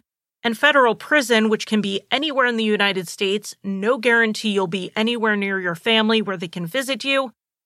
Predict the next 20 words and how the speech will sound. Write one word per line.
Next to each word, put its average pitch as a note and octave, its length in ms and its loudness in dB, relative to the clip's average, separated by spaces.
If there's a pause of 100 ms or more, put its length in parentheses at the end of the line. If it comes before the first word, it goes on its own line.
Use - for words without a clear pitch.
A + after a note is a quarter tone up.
(180)
Bodie E4+ 320 4
may B3 260 2
be C#4+ 160 -2
willing A#3 380 0
to E4 100 -4
talk A3+ 460 6
if A3 140 2
he C#4 120 -2
knows C4 300 4
anything. G3 560 -2 (520)
This G3 200 -10
is G3 80 -2
all G3+ 240 2
alleged. A3+ 560 2
He G3+ 340 -2
is G3 300 -2
not F#3+ 320 0
convicted F#3+ 520 -4
of C4 120 0
anything. A#3 520 0